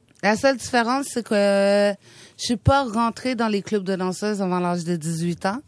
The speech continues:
mais je me suis fait barouetter d'un, d'un bar puis de l'autre, centre jeunesse à un autre, gang de rue à un autre et tout.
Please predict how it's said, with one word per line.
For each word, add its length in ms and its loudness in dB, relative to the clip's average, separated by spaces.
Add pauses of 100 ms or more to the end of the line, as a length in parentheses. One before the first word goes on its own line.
(540)
mais 380 2
je 80 -2
me 80 0
suis 160 -4
fait 60 -2
barouetter 480 -4
d'un, 280 -2
d'un 200 -2
bar 180 -2
puis 120 -10
de 80 -8
l'autre, 280 -2
centre 180 -2
jeunesse 400 -2
à 60 -2
un 300 0
autre, 340 0
gang 200 -2
de 140 -2
rue 320 -2
à 120 2
un 160 0
autre 360 -2
et 60 -6
tout. 240 -10